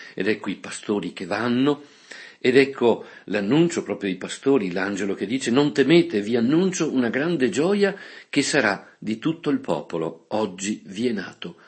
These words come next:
un Salvatore, Cristo Signore." E dopo, eh, ecco che sentono gli angeli che cantano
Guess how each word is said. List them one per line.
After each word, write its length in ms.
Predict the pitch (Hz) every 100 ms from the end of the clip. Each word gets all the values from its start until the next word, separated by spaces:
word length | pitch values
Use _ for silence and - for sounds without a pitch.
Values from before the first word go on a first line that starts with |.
| - _
un 220 | 120 120
Salvatore, 840 | 110 - 92 78 90 - 90 95 90 _ _ _ _
Cristo 600 | - 113 - - 110 98
Signore." 600 | - - 101 80 65 - - _ _ _ _ _
E 80 | -
dopo, 420 | 110 110 107 95 - - -
eh, 220 | - -
ecco 300 | - - 92
che 260 | - 90 - -
sentono 500 | - - 120 110 101
gli 120 | 98 110
angeli 400 | 117 113 110 107
che 160 | 110
cantano 760 | - 135 147 151 170 175 185